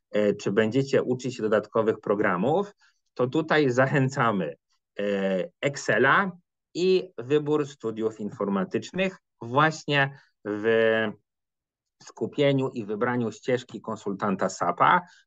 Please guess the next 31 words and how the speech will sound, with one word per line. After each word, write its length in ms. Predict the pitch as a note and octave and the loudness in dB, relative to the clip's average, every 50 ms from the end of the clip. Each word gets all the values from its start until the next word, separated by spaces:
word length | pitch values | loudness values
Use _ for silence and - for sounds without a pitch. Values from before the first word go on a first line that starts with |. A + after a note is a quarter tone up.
| _ - | _ 2
bo 180 | - - - | 2 2 6
ofert 440 | - C#3+ D3 - - C#3 A#2+ B2 - | 6 4 4 4 2 2 2 0 -6
pracy 560 | - - C#3+ C#3 C3 B2 B2 - - - - - _ - | -2 2 4 6 6 4 2 -2 -8 -8 -8 -8 _ -12
po 100 | - A2+ | -10 -2
pierwsze 320 | - D#3+ D3+ C#3+ - A#2+ | 0 0 0 0 -2 -6
jest 100 | A2+ A2 | -4 2
bardzo 280 | G#2 A2 G#2+ F#2+ G2 F#2+ | 2 2 2 4 0 0
dużo 500 | F#2+ F#2 F2 E2 A2+ B2+ D#3 G3+ B3 - _ _ _ _ _ _ - | 0 0 -2 0 0 0 0 0 -2 -4 _ _ _ _ _ _ -10
i 120 | E3 - | -8 -4
też 220 | - F3+ D#3+ D3 C#3 | -2 -2 -2 -2 -4
w 60 | C3 | -2
naszej 480 | C3+ C3+ C#3+ C#3+ - D3+ C3+ B2+ - | 0 0 0 0 2 2 2 2 2
branży 600 | G2+ A#2 A2+ A2+ A2+ A#2 A2+ A#2 B2+ B2 A2+ - _ - | 0 2 2 2 0 0 -2 -2 -2 -2 -2 -4 _ -8
nie 120 | B2+ D3 | -6 -2
możemy 400 | D3 C#3+ B2+ A2 A2+ A2 A2 G#2+ | 0 0 0 0 -2 -4 -4 -2
narzekać 500 | G#2 G2+ G2 F#2 G2 F#2+ - - F#2+ - - | -2 -4 -4 -4 -6 -8 -8 -8 -12 -10 -6
na 140 | F#2+ F#2 F2 | -4 -2 0
zarobki, 480 | F2 F2+ F#2+ F#2+ F2+ - - _ - _ _ _ _ _ | 2 4 4 4 4 4 0 _ -20 _ _ _ _ _
tak? 220 | - C3+ C#3 C#3 | 0 0 2 0
Czyli 260 | C#3 - B2 A#2 A2+ A2 | 0 -6 -4 -4 -4 -2
tutaj, 480 | - C#3 C3+ C#3 C3+ B2+ C3 B2 A#2+ - - - - - _ _ - G#2+ | 0 0 2 4 4 6 6 4 4 0 -8 -20 -20 -20 _ _ -4 -2
e, 220 | G#2+ G#2 G#2 - - | 0 0 0 0 -4
z 120 | F#2 F#2+ A#2 | -8 -6 0
jednej 360 | C#3 D#3+ E3+ D3+ D3+ C#3 A#2+ | 2 2 4 4 2 0 0
strony 540 | - - C#3 C3 A#2+ A2 G#2+ F#2+ F2+ F2 - - - | -2 -2 0 0 0 0 0 -2 -2 -4 -6 -8 -6
my 120 | A2 B2+ | -4 -2
jako 280 | C3+ C#3 C3 C#3 C#3 B2 | -2 -2 -2 -4 -8 -6
konsultanci 760 | - B2 A2+ A#2 - A2+ G2+ - B2 B2 C3 B2+ B2 - G2 | -6 -8 -8 -8 -6 -8 -6 -2 0 0 0 0 -2 -4 -4
musimy 440 | G2 G2+ F#2+ F#2+ - A2 A2 G#2+ G2+ | -2 -2 -4 -4 -6 -4 -4 -2 -2
się 160 | - G#2+ G2+ | 0 2 4
rozwijać, 760 | G2+ G2 G2 F#2+ G2 F#2 F2 F2 G#2+ C3 D#3+ F3 F3 - | 4 4 2 0 -2 0 2 2 2 2 2 0 -2 -6